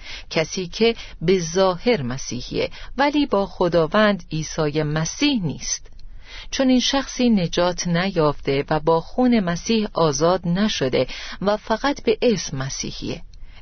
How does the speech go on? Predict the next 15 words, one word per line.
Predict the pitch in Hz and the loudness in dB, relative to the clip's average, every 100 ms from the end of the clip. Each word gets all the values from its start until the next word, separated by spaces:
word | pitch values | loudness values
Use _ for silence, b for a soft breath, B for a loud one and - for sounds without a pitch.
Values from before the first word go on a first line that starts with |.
| - | -2
در | 147 143 | -2 0
نتیجه | 147 131 - 123 220 254 B B | -6 -6 -8 0 2 2 B B
ثمر | - - 151 143 151 | -8 -2 0 2 0
هم | 151 147 | 0 0
نمیاره | 131 143 220 262 240 226 214 208 190 | 0 0 2 4 4 4 4 2 2
و | 143 | -4
هلاک | - 147 180 214 - | -2 0 2 0 -2
می‌شه. | 104 - - - - - B B B B B - | -6 -4 -6 -8 -16 -16 B B B B B 0
در | 240 254 - | 2 2 2
آیهٔ | 254 254 285 285 285 | 0 2 -2 -2 -2
چهارده | - 233 208 226 214 240 269 285 | 0 0 2 2 4 2 0 -2
خداوند | - 226 208 190 185 208 208 | -2 2 4 2 2 0 0
پرجلال | 208 185 160 - 143 147 160 147 | -2 0 2 2 2 2 2 0
ما | 147 151 | 0 0
گفت: | 175 202 208 - - | 2 4 2 -2 -14